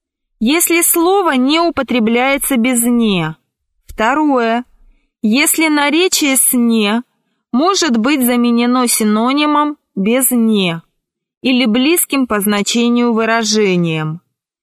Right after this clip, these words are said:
Небрежно без «не» не употребляется. Немало,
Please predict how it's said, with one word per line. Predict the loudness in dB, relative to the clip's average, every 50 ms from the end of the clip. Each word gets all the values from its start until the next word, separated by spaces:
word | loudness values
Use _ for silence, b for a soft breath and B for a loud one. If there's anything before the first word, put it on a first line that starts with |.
| _ _ _ _ -4
Небрежно | -2 0 0 0 0 0 0 0 2 2 2 0 0 0 0 0 0 0 -2 -4 -6 _ _ _ -4
без | -2 0 0 0 0 0
«не» | 0 0 0 0 0 0 -2 -4 _ _ -4
не | -2 0 0 0 0
употребляется. | 0 -2 -2 -4 -6 -2 -2 -2 0 0 0 0 0 0 0 0 0 -2 -2 -4 -4 -8 -8 -8 -8 -8 -10 -10 _ _ _ _ _ _ _ _ _ _ _ -4
Немало, | -2 0 0 2 2 2 2 2 2 2 2 0 0 0 0 -2 -2 -4